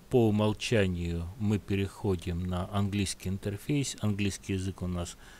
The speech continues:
язык по умолчанию. Вот здесь мы можем переключать русский и английский интерфейс. Давайте мы увеличим немного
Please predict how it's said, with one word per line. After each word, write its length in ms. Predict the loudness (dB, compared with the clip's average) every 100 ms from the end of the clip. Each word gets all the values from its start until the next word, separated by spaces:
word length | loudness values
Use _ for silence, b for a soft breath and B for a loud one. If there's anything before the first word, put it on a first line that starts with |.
| B B
язык 260 | 0 0 0
по 100 | -2
умолчанию. 680 | 0 0 0 2 2 2
Вот 140 | 2 2
здесь 280 | 2 0 0
мы 60 |
можем 300 | 0 0 -2
переключать 760 | -2 -4 -2 -4 -2 0 -2 -4 B B B B B -2
русский 480 | 0 0 0 0 2
и 20 |
английский 540 | 2 0 -2 -2 -6
интерфейс. 680 | -6 -4 -6 -6 -8 -10 -14 -18 -20 -20 -20 -20 -20 -20 -20 B B B B B B -20 -16
Давайте 580 | -2 4 6 4 2 0
мы 180 | 4 4
увеличим 680 | 6 4 4 2 -2 -2
немного 600 | -2 0 0 -2 -2 -4